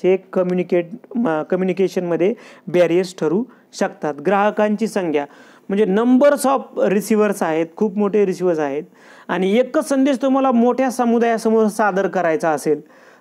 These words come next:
तर मग त्यामध्ये अडथळा आणि गोंधळ उडण्याची शक्यता आहे. आलं लक्षामध्ये? मला वाटतं ही चर्चा बघा, ही तुम्हाला सहज समजणार आहे. सो बघा, समजण्यासाठी सोपं आहे,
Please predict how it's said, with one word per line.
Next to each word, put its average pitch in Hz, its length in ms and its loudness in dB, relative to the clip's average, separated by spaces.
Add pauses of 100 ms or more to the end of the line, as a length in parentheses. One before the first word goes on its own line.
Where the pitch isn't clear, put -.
(120)
तर 196 100 2
मग 202 220 0
त्यामध्ये 226 340 2
अडथळा 214 420 0
आणि 208 280 0
गोंधळ 214 400 2
उडण्याची 220 440 -2
शक्यता 254 400 -4
आहे. 208 160 -6 (840)
आलं 190 100 0
लक्षामध्ये? 214 440 -4 (720)
मला 165 200 0
वाटतं 196 320 0 (500)
ही 190 60 0
चर्चा 220 440 -2
बघा, 196 260 0 (440)
ही 190 60 -2
तुम्हाला 208 360 0
सहज 220 300 2
समजणार 202 420 0
आहे. 180 140 0
सो 220 180 -2
बघा, 220 220 0
समजण्यासाठी 254 720 0
सोपं 262 380 0
आहे, 208 160 2